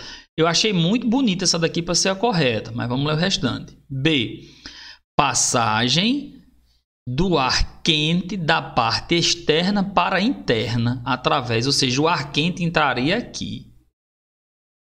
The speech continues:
Nada a ver. C, a passagem do ar frio para a parte externa.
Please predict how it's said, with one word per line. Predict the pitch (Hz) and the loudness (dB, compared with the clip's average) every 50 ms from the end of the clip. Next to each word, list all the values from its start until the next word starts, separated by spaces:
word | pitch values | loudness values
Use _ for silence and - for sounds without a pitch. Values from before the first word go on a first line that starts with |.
| _ _ - | _ _ -10
Nada | 98 98 113 139 151 175 208 | -4 -2 -2 0 2 2 2
a | 208 | 0
ver. | 143 117 117 110 110 107 101 104 123 135 127 - - - - - - - - - - - - - _ _ _ _ _ _ _ _ _ _ _ _ _ _ _ _ _ _ _ _ _ - | -2 -4 -6 -6 -6 -4 -2 -2 -2 -4 -6 -10 -14 -18 -12 -8 -6 -4 -4 -6 -8 -12 -20 -20 _ _ _ _ _ _ _ _ _ _ _ _ _ _ _ _ _ _ _ _ _ -2
C, | - - - 170 170 160 131 101 - - - - - - - | -2 0 2 2 2 2 0 -2 -6 -10 -14 -18 -20 -8 -4
a | 156 139 | -2 0
passagem | - - 165 160 160 - - 185 202 226 214 226 226 | 2 2 2 2 2 2 2 2 2 2 2 2 2
do | 214 220 208 208 | 2 2 2 2
ar | 208 202 156 - | 2 0 -2 -4
frio | - - - 190 170 170 180 196 214 214 - - | -6 -6 -2 0 2 2 2 2 2 0 2 2
para | 185 175 170 175 | 2 2 2 2
a | |
parte | 170 - - 139 139 139 139 156 | 0 2 0 0 0 0 0 0
externa. | 151 143 - - - - 113 107 107 107 104 120 131 139 160 170 - | 0 2 0 0 0 -2 -2 0 0 0 -2 -2 -4 -4 -4 -6 -10